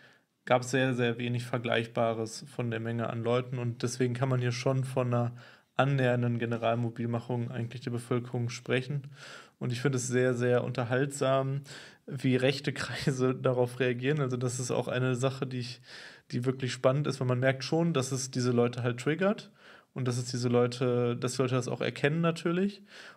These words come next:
Und man kann dann wirklich sehen, wie, ja, diese Medienmacht, die die Rechte aufgebaut hat, wie die jetzt halt da probieren, eben entsprechend den Diskurs wieder so zurückzugewinnen, ne? Was sie natürlich gerade in dem Moment nicht können. Das muss man einfach realistischerweise sagen.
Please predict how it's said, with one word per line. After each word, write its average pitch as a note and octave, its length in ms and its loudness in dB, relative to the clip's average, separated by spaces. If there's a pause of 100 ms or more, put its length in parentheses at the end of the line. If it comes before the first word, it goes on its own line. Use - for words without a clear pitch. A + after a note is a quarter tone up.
Und C3 80 -2
man B2 160 2
kann C3+ 140 2
dann C3 140 0
wirklich C3 380 -2 (1160)
sehen, C3 460 4
wie, B2 320 4 (920)
ja, C3 100 4
diese B2 180 2
Medienmacht, D3 480 2
die D3 60 -2
die C3+ 80 2
Rechte B2+ 320 0
aufgebaut C#3+ 640 0
hat, E3+ 220 -4 (300)
wie - 80 -4
die B2 80 0
jetzt C3 240 2
halt C3 160 2
da B2+ 100 4
probieren, C3 540 -2
eben B2+ 260 -2
entsprechend B2+ 480 0
den C3 120 0
Diskurs C3+ 500 0
wieder B2 340 2 (200)
so - 200 -4
zurückzugewinnen, B2 920 -2
ne? C#3+ 200 2
Was B2 200 2
sie C3+ 60 0
natürlich C3 360 0
gerade C3+ 280 6
in C3 80 0
dem C3 140 2
Moment B2+ 320 2
nicht A#2+ 200 -4
können. A2+ 380 2
Das A#2 120 -8
muss C3+ 140 2
man B2+ 120 2
einfach A#2+ 300 0
realistischerweise A#2+ 800 2
sagen. B2+ 480 2